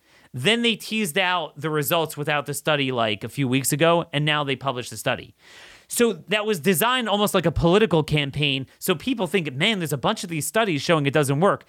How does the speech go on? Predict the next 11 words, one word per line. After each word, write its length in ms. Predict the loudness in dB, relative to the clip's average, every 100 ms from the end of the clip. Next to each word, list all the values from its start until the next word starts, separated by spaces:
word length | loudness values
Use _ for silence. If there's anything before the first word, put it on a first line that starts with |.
| -20 _ -6
But 200 | -4 -2
they 120 | -2
had 220 | -2 -4
three 300 | -8 0 2
news 300 | 4 4 4
cycles. 540 | 2 0 0 -2 -2 -6
It's, 160 | -8
it's 220 | -8 -8
the 40 | -4
same 240 | -2 -2
study. 460 | -2 -2 -2 -6 -20